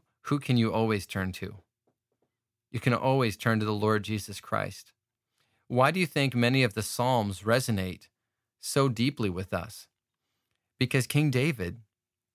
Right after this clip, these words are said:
when he was fleeing from Saul, had nowhere to turn except to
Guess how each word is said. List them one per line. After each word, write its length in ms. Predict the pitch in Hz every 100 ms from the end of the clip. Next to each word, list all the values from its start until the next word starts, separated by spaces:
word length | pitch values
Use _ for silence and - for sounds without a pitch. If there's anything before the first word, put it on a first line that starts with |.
| _ _ _ _ _ _ _
when 140 | 127
he 120 | 135 151
was 180 | 120
fleeing 500 | - - 151 165 135
from 280 | 104 - 113
Saul, 560 | 104 - 127 117 - - _ _ _ _ _ _ _
had 200 | - 151
nowhere 500 | 131 131 156 151 147
to 100 | 135
turn 440 | 117 - 123 95 - _ _ _ _
except 440 | 127 - 139 127 -
to 400 | - 123 117 110